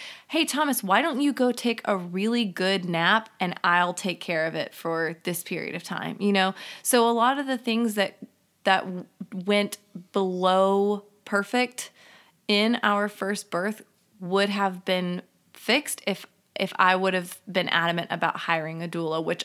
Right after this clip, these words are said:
I wasn't, which I was like, "Nah, we don't need one." So that is some info for you guys.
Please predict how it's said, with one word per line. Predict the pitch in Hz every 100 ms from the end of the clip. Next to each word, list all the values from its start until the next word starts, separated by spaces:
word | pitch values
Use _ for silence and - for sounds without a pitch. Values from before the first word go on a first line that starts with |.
| -
I | 170
wasn't, | 165 170 160 104 -
which | -
I | 170 175
was | 170 165
like, | 156 180 190
"Nah, | 196 160
we | 165
don't | -
need | 143 113
one." | 65 196 - - - - - - -
So | - 185 170 170 - 185
that | 196 185 -
is | 175 175 196 _ _ -
some | - 165 - - - _ _ _
info | 403 440 403 392
for | - 320
you | 254
guys. | 208 - - 220 226 -